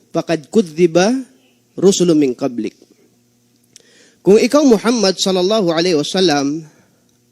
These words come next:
ay hindi nila tatanggapin o pasisinungalingan nila, ay tinanggihan din nila ang lahat ng sugo at propeta ni Allah. Paano yun? Pag ayaw nila sa'yo, ayaw na rin nila sa mga nauna.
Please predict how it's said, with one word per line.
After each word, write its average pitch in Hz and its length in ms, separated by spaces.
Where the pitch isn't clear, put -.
ay 226 240
hindi 214 240
nila 220 240
tatanggapin 185 880
o 170 160
pasisinungalingan 190 1000
nila, 147 420
ay 277 400
tinanggihan 240 800
din 226 320
nila 196 640
ang 208 160
lahat 185 480
ng 165 160
sugo 175 480
at - 160
propeta 139 400
ni 127 80
Allah. 113 320
Paano 403 400
yun? 131 240
Pag 202 240
ayaw 359 240
nila 247 240
sa'yo, 208 400
ayaw 381 400
na 302 80
rin 330 160
nila 302 240
sa 302 160
mga 320 240
nauna. 339 280